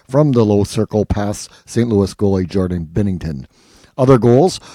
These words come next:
four forty-five left in the first. Colorado opened the scoring with a power play goal off of a face-off win.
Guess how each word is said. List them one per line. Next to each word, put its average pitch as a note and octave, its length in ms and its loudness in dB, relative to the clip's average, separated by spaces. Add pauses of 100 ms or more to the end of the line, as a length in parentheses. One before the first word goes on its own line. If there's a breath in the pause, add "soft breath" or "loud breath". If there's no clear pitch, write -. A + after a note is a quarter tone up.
(120)
four C3+ 220 4
forty-five A2+ 500 0
left G#2+ 240 -4
in G#2 60 -2
the G2 60 -4
first. A#2 280 -2
Colorado G#2 480 0
opened A#2 280 -2
the G2+ 40 -2
scoring G#2+ 360 -2
with G2 120 -2
a F#2 40 -12
power F#2+ 260 -4
play G2+ 220 -4
goal A2 340 0
off A2 340 -6
of G2+ 140 -8
a F#2 80 -6
face-off G2 500 -4
win. B2+ 240 0